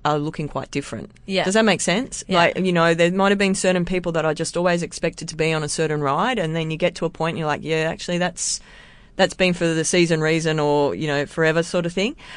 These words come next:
Speaker 1: Um, and it's, it's really interesting because sometimes I've found when I've been setting myself goals or setting myself outcomes that I want to achieve is at the end I might get there, but it's been way more painful than what I wanted it to be to
Speaker 2: Yeah.
Speaker 1: get there. It's f-,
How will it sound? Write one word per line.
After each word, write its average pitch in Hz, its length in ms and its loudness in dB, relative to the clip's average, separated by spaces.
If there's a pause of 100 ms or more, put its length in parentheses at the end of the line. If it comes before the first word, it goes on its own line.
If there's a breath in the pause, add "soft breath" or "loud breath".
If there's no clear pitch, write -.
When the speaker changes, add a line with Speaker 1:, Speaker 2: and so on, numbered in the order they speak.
(140 loud breath)
Speaker 1:
Um, 170 480 2 (160)
and 180 240 0
it's, 180 320 -2
it's 185 220 -4
really 220 260 2
interesting 190 440 -2
because 175 280 -2
sometimes 226 840 -2 (720)
I've 165 140 -2
found 170 280 0
when 156 100 0
I've 151 100 -2
been 151 240 -2
setting 170 280 0
myself 165 340 -2
goals 156 380 0
or 139 60 -4
setting 160 220 -4
myself 151 600 -6
outcomes 156 440 0
that 143 100 0
I 139 60 0
want 147 180 -2
to 127 80 -4
achieve 170 560 0
is 175 320 2 (760 loud breath)
at 208 120 2
the 240 120 2
end 370 140 2
I 349 40 4
might 175 180 4
get - 220 0
there, 139 180 4
but 165 120 -2
it's 165 120 -6
been 208 280 0
way 185 180 0
more 175 140 0
painful 170 380 -6
than - 160 -8
what 117 160 -4
I 127 60 -4
wanted 135 280 -2
it - 100 -8
to - 80 -12
be 131 240 0
to - 180 -2
Speaker 2:
Yeah. 190 80 0
Speaker 1:
get 190 180 2
there. 220 300 2
It's - 160 -2
f-, - 200 -20